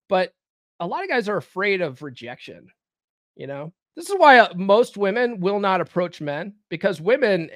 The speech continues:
just cannot do that. They cannot get over this fear of rejection. Women do not handle rejection as well as men do, for the most part. <clears throat>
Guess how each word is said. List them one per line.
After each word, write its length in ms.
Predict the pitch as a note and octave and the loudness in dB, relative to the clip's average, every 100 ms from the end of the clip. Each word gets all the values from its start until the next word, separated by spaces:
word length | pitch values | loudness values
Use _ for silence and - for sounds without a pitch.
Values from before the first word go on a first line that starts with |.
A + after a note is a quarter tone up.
| - _ - | -20 _ -18
just 320 | D#3 F#3+ - - | -4 -4 -4 -6
cannot 380 | G3+ E3+ C3 | -4 -2 -4
do 120 | B2+ A2+ | -8 -14
that. 120 | D#3 | -10
They 100 | F3 | -10
cannot 380 | - F#3+ E3 C3 | -8 -4 -4 -4
get 160 | C#3 | -8
over 220 | C3 A#2+ A#2 | -10 -12 -16
this 180 | A#2 | -18
fear 240 | - C3 A2 | -16 -14 -14
of 80 | B2 | -18
rejection. 480 | A#2+ F#2+ - G#2 | -18 -18 -18 -14
Women 320 | C#3+ G3 E3 - _ _ _ _ _ _ | -8 -4 -4 -6 _ _ _ _ _ _
do 160 | - C#4 | -4 4
not 180 | C4 G3+ | 6 6
handle 300 | G#3 G#3+ F#3+ | 4 2 2
rejection 480 | E3+ D#3+ E3+ E3+ C#3+ | 2 0 -2 -2 -8
as 120 | C3+ | -6
well 180 | C3+ B2+ | -6 -6
as 80 | |
men 240 | B2 A#2+ G#2 | -12 -14 -14
do, 200 | E2+ A2+ _ - | -16 -18 _ -18
for 80 | C3 | -16
the 80 | A#2 | -14
most 240 | A2+ - | -16 -14
part. 220 | - - _ _ _ _ _ _ _ - | -18 -20 _ _ _ _ _ _ _ -6
<clears throat> 600 | D4+ C#4 C#4+ A#3+ F#3+ A2 | -6 -2 0 0 -2 -8